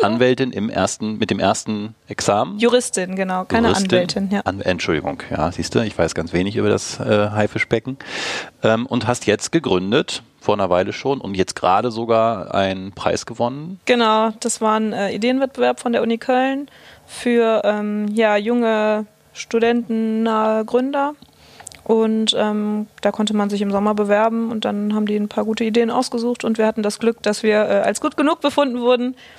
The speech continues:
Speaker 1: und dann, äh, sind wir zum Pitch eingeladen worden und da dann von der Jury als Gewinner rausgegangen.
Speaker 2: Herzlichen Glückwunsch.
Speaker 1: Vielen Dank.
Speaker 2: Und so wie ich dich bisher kennengelernt habe, hatte das mit Glück wenig zu tun, sondern
Speaker 1: <laughs>
Speaker 2: mit einer richtig guten Idee und einer tollen Arbeit bis hierher. Vielleicht erzählst du ein bisschen was für die, die Raketenstart und dich noch nicht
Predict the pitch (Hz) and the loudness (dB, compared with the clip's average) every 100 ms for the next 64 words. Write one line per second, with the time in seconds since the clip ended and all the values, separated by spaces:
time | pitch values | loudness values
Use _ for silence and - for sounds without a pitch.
0 | - _ - 220 214 214 - 196 196 202 | -20 _ 0 2 2 0 0 -2 -2 -6
1 | 202 214 202 240 - 208 208 208 202 208 | -4 -2 -2 0 0 2 2 0 0 0
2 | 202 208 208 _ - _ - 202 202 190 | 0 -4 -8 _ -20 _ -4 -2 2 4
3 | 185 185 185 185 - 190 185 196 196 185 | 4 2 -4 -4 -4 0 0 0 -6 -4
4 | 180 180 180 - 185 185 180 - 220 - | -2 -2 -4 -6 -4 -2 -4 -6 -10 -12
5 | - - 220 233 - 98 - 92 92 92 | -8 -8 -8 -8 -4 -4 -2 -4 -4 -2
6 | 120 147 - 339 285 233 240 453 104 - | -4 -4 -2 0 2 2 0 -2 0 2
7 | - 247 240 127 120 117 131 127 127 123 | 2 4 2 0 -4 0 0 0 -4 0
8 | 117 117 113 107 104 107 104 107 95 113 | 0 0 -2 -2 -4 -4 -2 -4 -4 -6
9 | 110 104 104 - 98 131 143 156 131 - | -2 -4 -4 -6 -4 -2 -2 -2 0 2
10 | 113 262 - 330 - 285 233 123 120 113 | 4 2 2 0 2 2 2 2 2 0
11 | - - 117 107 107 98 110 120 107 104 | -4 -6 -6 -2 -2 2 2 0 -4 -4
12 | - 101 104 95 101 98 90 107 101 127 | 0 -2 2 2 2 -2 -2 0 2 2
13 | - 113 113 - 127 123 - 90 92 101 | 2 0 0 2 0 0 -4 -2 -2 -2
14 | 90 92 - 92 87 92 90 90 90 90 | 0 0 0 -4 -4 -2 0 -2 0 -2
15 | - 98 98 - 92 92 87 95 95 90 | 0 -4 -2 0 0 -2 -8 -6 -4 -4
16 | 92 - | -4 -6